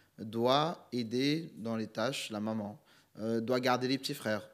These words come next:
Euh, quand la maman, elle est occupée, c'est elle qui garde les petits frères, c'est elle qui fait à manger, c'est les deuxièmes mamans de la maison. Euh, et le, le, le troisième frein qu'on a eu, c'était, une fois qu'on a réussi à convaincre les mamans, hein, réunion, on les a fait venir au local,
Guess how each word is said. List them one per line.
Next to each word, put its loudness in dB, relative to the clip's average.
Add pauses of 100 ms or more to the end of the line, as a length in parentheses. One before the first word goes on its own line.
(500)
Euh, 0
quand -4
la 0
maman, 2
elle 2
est -2
occupée, -4
c'est -4
elle 4
qui -4
garde 2
les -2
petits -12
frères, -6
c'est -4
elle -2
qui -6
fait -4
à 0
manger, -2 (320)
c'est -4
les 0
deuxièmes -2
mamans -2
de -2
la 2
maison. -4 (1080)
Euh, 0 (160)
et 6 (380)
le, 4
le, 4
le 0
troisième -2
frein -4
qu'on -2
a 2
eu, 0
c'était, -2
une -4
fois -2
qu'on -2
a 4
réussi 0
à -4
convaincre -4
les -4
mamans, -4
hein, -12
réunion, -2
on -4
les -4
a -8
fait -12
venir -6
au -4
local, -2